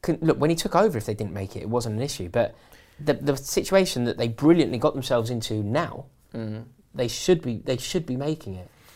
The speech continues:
Speaker 2: I don't know, but yeah, but it, that shows that, that, you know, those top four teams, I could, we're gonna get onto that in depth in a sec, is that, you know, you guys, like, for all the turmoil,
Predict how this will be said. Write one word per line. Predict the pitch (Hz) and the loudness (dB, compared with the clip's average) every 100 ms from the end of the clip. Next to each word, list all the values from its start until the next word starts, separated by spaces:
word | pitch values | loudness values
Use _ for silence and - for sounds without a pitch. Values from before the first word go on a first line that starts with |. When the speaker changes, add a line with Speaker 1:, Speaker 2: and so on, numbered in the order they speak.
| - _ | -20 _
Speaker 2:
I | - - | -8 -6
don't | 123 120 | -4 -6
know, | 123 127 | -6 0
but | 131 | 4
yeah, | 180 180 | 6 4
but | 135 | 4
it, | 117 - | 0 0
that | 147 208 147 | 6 6 6
shows | - 175 123 | 8 8 8
that, | 127 117 | 4 4
that, | 120 - | -2 -2
you | 131 | 0
know, | 110 | 0
those | 104 110 | 0 -4
top | 107 - 127 | -4 -4 -4
four | - 113 | -2 -4
teams, | 110 117 101 - | 0 0 -2 -8
I | 101 | -12
could, | 98 98 | -10 -8
we're | 107 | -6
gonna | 107 113 | -2 0
get | 107 | 0
onto | 98 104 | -2 -2
that | 104 - - | -2 -2 -6
in | 104 98 - _ | -10 -10 -14 _
depth | 120 113 - 110 | -2 -2 -2 -10
in | |
a | 107 | -8
sec, | - 110 | -6 -6
is | 110 | -8
that, | 110 110 - - _ _ _ _ _ _ _ _ _ _ _ _ - | -6 -8 -8 -20 _ _ _ _ _ _ _ _ _ _ _ _ -10
you | 131 | -6
know, | 107 104 95 - - | -4 -6 -8 -16 -20
you | 107 139 | -8 -6
guys, | 143 110 107 - | -4 -6 -10 -10
like, | 127 104 - | -10 -10 -12
for | - 131 | -4 0
all | 160 | 0
the | 123 | -2
turmoil, | - 143 135 90 - | 0 0 0 -6 -10